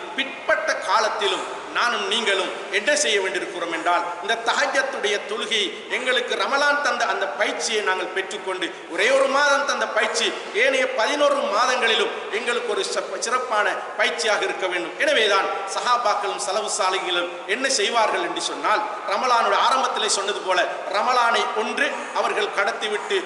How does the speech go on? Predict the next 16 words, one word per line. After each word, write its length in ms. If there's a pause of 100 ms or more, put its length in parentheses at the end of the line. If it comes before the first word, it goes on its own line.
(140)
ரமலானுக்கு 640
பின் 180
அதனை 320
எங்களுடைய 580 (420)
எங்களுடைய 340
வணக்க 280
வழிபாடுகளை 600
அல்லாஹ் 460
தஆலா 200
ஏற்றுக்கொள்கிறானா 1080
என்கின்ற 420 (200)
அந்த 180
ஆதங்கத்திலே, 840 (160)
அந்த 160 (100)
தேவையிலே 400
இருப்பார்கள். 500